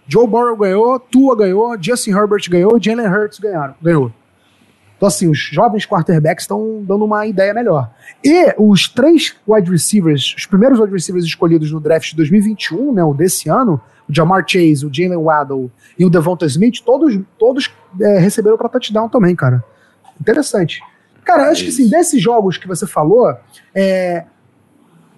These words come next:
Speaker 1: uma, uma pincelada rápida, um comentário aqui que eu até fiz no Twitter. O Matthew Stafford com o Sean McVay já era uma coisa que todo mundo tava antecipando que ia ser foda,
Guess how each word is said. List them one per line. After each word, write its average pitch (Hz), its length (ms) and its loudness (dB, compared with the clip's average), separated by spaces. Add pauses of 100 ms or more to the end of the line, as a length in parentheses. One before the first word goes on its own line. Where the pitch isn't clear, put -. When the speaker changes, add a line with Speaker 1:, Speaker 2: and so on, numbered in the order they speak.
(100)
Speaker 1:
uma, 233 180 4
uma 247 160 4
pincelada 226 460 0
rápida, 151 460 -2
um 170 100 0
comentário 175 420 0
aqui 180 80 -2
que 175 60 -4
eu 175 40 0
até 220 100 -4
fiz 208 140 -6
no 220 80 0
Twitter. 147 380 0
O 170 40 -16
Matthew 226 260 -2
Stafford 208 380 -6
com - 60 -20
o - 20 -16
Sean 196 120 -6
McVay 175 580 -2
já 165 200 0
era 233 100 2
uma 214 100 0
coisa 190 200 0
que - 60 -20
todo 202 120 0
mundo 190 120 -4
tava 175 140 -4
antecipando 170 360 -6
que 165 60 -6
ia 160 60 -4
ser 160 120 -8
foda, 254 440 0